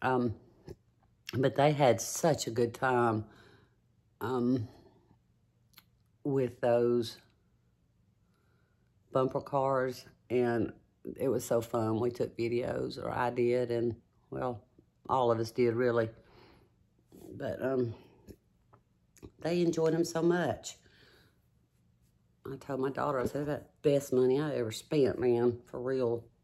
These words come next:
'Cause they had such a good time, and they enjoyed it so much, so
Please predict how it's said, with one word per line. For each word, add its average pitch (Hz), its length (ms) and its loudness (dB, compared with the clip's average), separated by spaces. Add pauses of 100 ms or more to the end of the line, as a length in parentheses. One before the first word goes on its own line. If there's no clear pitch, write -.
(1600)
'Cause 123 200 -12
they 135 140 -2
had 127 180 0
such - 200 -10
a 123 40 -8
good 98 200 -8
time, 120 260 0
and 127 100 0
they 135 180 -4
enjoyed 117 360 -4
it - 120 -6
so 127 180 -6
much, - 380 -8
so - 440 -6